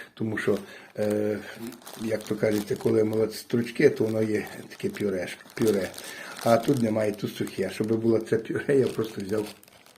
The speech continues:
класненьке яблучко. Е, і, ну, кисленьке. І просто перемолов, вийшло непогано. Зараз покажу ще, що,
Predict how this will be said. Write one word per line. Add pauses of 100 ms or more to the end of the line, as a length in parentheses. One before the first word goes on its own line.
(120)
класненьке
яблучко. (800)
Е,
і, (460)
ну,
кисленьке. (180)
І
просто
перемолов, (160)
вийшло
непогано. (1200)
Зараз
покажу
ще,
що,